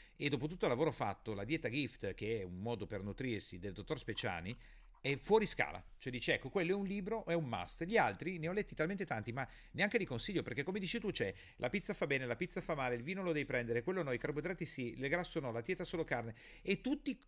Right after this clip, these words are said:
e tutti portano delle tesi scientifiche, eh, che dicono che è così,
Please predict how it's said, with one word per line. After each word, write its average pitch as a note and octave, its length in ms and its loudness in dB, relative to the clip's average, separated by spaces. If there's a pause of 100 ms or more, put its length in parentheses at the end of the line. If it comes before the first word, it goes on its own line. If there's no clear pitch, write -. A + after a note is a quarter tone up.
(100)
e D3+ 120 0
tutti A3 280 -2
portano A3 600 4
delle D#3+ 300 2
tesi G3+ 300 4
scientifiche, F#3+ 800 -2
eh, B2 360 -6
che D3 120 -4
dicono D3+ 420 -2
che A#2+ 120 -4
è - 20 0
così, G2 280 -4